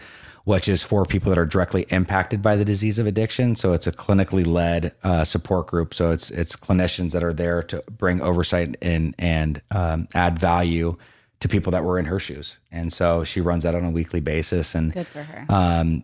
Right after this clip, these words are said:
Speaker 1: she's really, she's actually really, like, trying to, to make a push in that area. I'd say that's one area that's de-, uh, deficient in the recovery
Speaker 2: Mm-hmm.
Speaker 1: community is, is for those that are directly impacted. And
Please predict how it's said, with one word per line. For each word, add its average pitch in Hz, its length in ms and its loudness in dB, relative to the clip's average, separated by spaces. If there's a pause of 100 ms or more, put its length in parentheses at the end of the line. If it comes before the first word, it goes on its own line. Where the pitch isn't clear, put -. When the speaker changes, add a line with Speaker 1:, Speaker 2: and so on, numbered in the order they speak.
Speaker 1:
she's 101 180 2
really, 95 320 2
she's 98 220 -2
actually 139 260 0
really, 95 220 2
like, 80 240 -4
trying 90 300 2
to, 85 240 2
to - 140 -2
make 90 200 2
a 87 40 2
push - 360 0
in 87 80 0
that 80 100 0
area. 80 200 2
I'd 80 100 -4
say 95 100 -2
that's 87 220 0
one 90 200 2
area 85 260 2
that's 82 200 -2
de-, 85 260 -2
uh, 78 200 0 (260)
deficient 98 580 0
in 90 340 2
the 87 100 2
recovery 85 480 0
Speaker 2:
Mm-hmm. 76 80 -2
Speaker 1:
community 90 500 2
is, 85 300 0
is 80 240 0 (100)
for 90 140 2
those 90 220 4
that 87 100 2
are 78 60 0
directly 80 340 -2
impacted. 82 580 0
And 78 160 -2